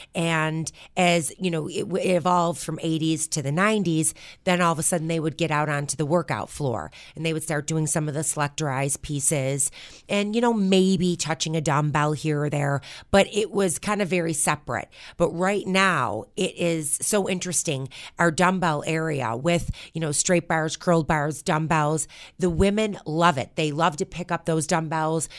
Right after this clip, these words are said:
use them. It, it just, whether it's five pounds or twenty-five pounds, there's something about it. Even when I touch a dumbbell, it just makes you feel strong. It's fun. You can do a lot of stuff with it. And it's truly so fun to look out on the floor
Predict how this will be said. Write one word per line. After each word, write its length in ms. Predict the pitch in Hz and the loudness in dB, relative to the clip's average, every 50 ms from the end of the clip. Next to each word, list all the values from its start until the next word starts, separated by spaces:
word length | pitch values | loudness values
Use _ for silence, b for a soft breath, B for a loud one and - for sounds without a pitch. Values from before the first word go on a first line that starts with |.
| B B | B B
use 380 | - 143 165 185 180 180 160 - | -6 -2 0 0 0 0 -2 -2
them. 360 | - 185 165 160 160 160 165 147 B B B B B B | -2 0 0 2 0 0 -2 -6 B B B B B B
It, 160 | 190 185 180 - | -6 -6 -4 -4
it 200 | - 180 - _ - | -6 -6 -6 _ -4
just, 240 | 214 208 190 - - | -2 -2 -2 0 0
whether 240 | 208 196 190 180 | 0 2 2 0
it's 160 | 170 156 - - | 0 -2 -2 0
five 260 | 196 190 202 202 - | 0 2 2 2 0
pounds 320 | - 202 202 196 165 - | 0 0 0 0 0 -2
or 80 | 165 156 | -2 -4
twenty-five 680 | 151 - - 196 202 190 185 - - 202 196 208 202 - | -2 -4 -2 -2 0 -2 -2 -2 -2 -2 0 0 -2 -4
pounds, 420 | - 151 147 139 139 143 139 - B B B B B B B | -6 -6 -4 -4 -4 -4 -4 -6 B B B B B B B
there's 220 | 185 180 175 - | -2 0 0 0
something 360 | - 220 220 - - 214 185 | 0 -2 -2 -2 -4 0 0
about 380 | 175 147 139 147 147 156 170 180 | 0 0 2 2 2 2 4 2
it. 120 | 196 - | 2 0
Even 280 | 190 196 196 151 185 170 | 0 -2 -2 -2 -2 -2
when 140 | 170 165 160 | 0 0 0
I 140 | 165 180 | 0 -2
touch 260 | 180 - - 151 - 147 | -2 -4 -8 -8 -6 -8
a 80 | 147 | -6
dumbbell, 500 | - 143 135 135 139 135 135 127 135 127 B B B | -4 -6 -6 -4 -2 -2 -2 -2 -2 -4 B B B
it 80 | B B | B B
just 200 | - 220 214 202 | -4 -4 -2 0
makes 220 | 214 208 - - | 0 0 0 0
you 60 | - 147 | -4 -2
feel 220 | - 165 151 143 | -2 -2 -2 -2
strong. 480 | - - - 180 165 156 131 104 104 92 | -2 0 2 4 4 4 4 0 -4 -6
It's 180 | 95 - - | -6 -6 -6
fun. 320 | - - 196 175 180 180 180 | 0 2 4 4 4 2 0
You 160 | 165 160 156 | -4 -6 -6
can 160 | - 165 160 | -4 -4 -4
do 140 | 147 170 165 | -2 -2 -2
a 20 | |
lot 220 | 156 156 151 151 156 | 0 0 0 0 0
of 100 | 160 147 | 0 0
stuff 380 | - - - 151 139 - - | 0 0 0 -2 -2 0 0
with 180 | 175 175 170 - | 0 0 2 2
it. 220 | 190 185 180 180 B B B B B B B | 2 2 2 -2 B B B B B B B
And 300 | - 185 170 170 170 170 | -2 0 0 0 0 -2
it's 260 | 185 240 - - - | -4 0 2 2 4
truly 720 | - - - - 220 226 220 196 185 170 156 151 - - 135 | 4 4 2 2 2 0 2 4 4 4 4 2 0 -4 -6
so 720 | - - - - - - 208 190 190 196 196 202 196 - - - | -2 0 2 2 4 6 8 8 8 8 6 2 0 -2 -6 -12
fun 460 | - - 208 180 165 151 143 139 139 | 0 2 4 4 4 2 0 -2 -4
to 160 | - 175 180 | -4 -4 -4
look 260 | 156 147 165 170 - | -2 -2 -4 0 2
out 180 | 180 165 160 156 | 2 4 4 2
on 120 | 151 151 | 0 -2
the 80 | 143 143 | -2 -6
floor 420 | - - 160 170 160 151 139 135 | -6 -2 0 2 2 2 2 0